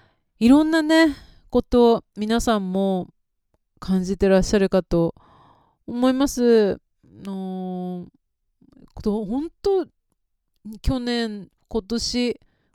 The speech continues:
こんなにね、二年も続くとは思ってたかな？ちょ-、ちょっとは。思ってたな、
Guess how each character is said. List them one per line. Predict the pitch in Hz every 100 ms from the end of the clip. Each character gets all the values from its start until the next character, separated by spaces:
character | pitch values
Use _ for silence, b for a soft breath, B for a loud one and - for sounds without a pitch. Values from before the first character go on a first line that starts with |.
| _
こ | - 233
ん | 262
な | 285 294
に | 294
ね、 | 277 294 269
二 | 202 226
年 | 277 294 240 208
も | 190 175 - b b b b b
続 | - 196 190 - -
く |
と | - 196
は | 190 190 185 - _ _ _ _
思 | 185 190 277
っ | _ _ _ _ -
て | 247
た | - 170
か | - 147
な？ | 170 220
ち | - 180
ょ-、 |
ち | - 185
ょ |
っ | -
と | 175
は。 | - - _
思 | - 170
っ | 269
て | 381
た | 190
な、 | 147 156